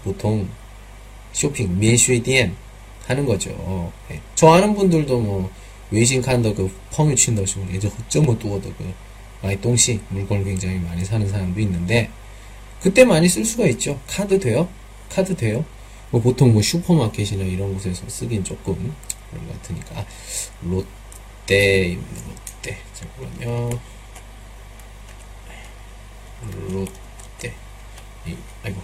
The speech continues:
잘 안 써지네. 로-, 저는 이런 거 보면 참 그냥 못 넘어가요.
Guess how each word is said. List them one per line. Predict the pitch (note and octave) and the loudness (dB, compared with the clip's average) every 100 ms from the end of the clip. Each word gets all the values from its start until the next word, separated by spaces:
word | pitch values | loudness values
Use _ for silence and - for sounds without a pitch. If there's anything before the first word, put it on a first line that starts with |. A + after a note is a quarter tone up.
| - - - - - | -14 -18 -20 -18 -16
잘 | - - | -12 -10
안 | A2+ | -10
써지네. | - - B2+ E3 - - - - - - - - - - A#1+ C2 | -10 -8 -6 -8 -8 -18 -18 -18 -18 -18 -18 -18 -18 -14 -12 -10
로-, | D2+ E2+ F#3 G3 G2+ G2 G2 G2 F#2+ E2 F#2+ A2+ B2+ A#2+ G2+ F2+ F#2 G#2+ - - - - - | -6 -2 0 0 0 0 0 0 -2 -2 -2 2 2 2 0 -2 -4 -4 -4 -8 -18 -14 -4
저는 | A2 A#2 | 2 4
이런 | G2+ C3 | 4 4
거 | D3 | 4
보면 | C#3+ G#2+ G2+ G2+ A#2 A2 F#2 F2 - - - | 4 2 2 2 2 2 0 -4 -12 -18 -16
참 | - - A2+ - - - - - - | -10 -4 -4 -4 -14 -14 -14 -14 -16
그냥 | - G#2+ G#2+ G2+ F#2 | -4 0 2 2 0
못 | F2 | 0
넘어가요. | G#2 B2+ G#2+ F2 - - | 2 2 2 -2 -6 -12